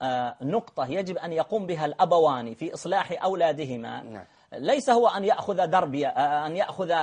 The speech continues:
Speaker 1: دورة في ال-، في التربية،
Speaker 2: نعم.
Speaker 1: آه، أو في التنمية ال-،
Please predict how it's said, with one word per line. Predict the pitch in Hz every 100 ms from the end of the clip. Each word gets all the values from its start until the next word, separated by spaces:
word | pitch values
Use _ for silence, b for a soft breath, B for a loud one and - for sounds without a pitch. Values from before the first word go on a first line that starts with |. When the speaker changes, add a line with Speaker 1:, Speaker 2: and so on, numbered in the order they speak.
| 143 135 131 123
Speaker 1:
دورة | 123 196 160 139
في | -
ال-، | 120 113
في |
التربية، | 135 - 147 123 123 120
Speaker 2:
نعم. | 120
Speaker 1:
آه، | 151 143 143
أو | 156
في | 165
التنمية | 151 190 175 156 135
ال-، | 139 131 123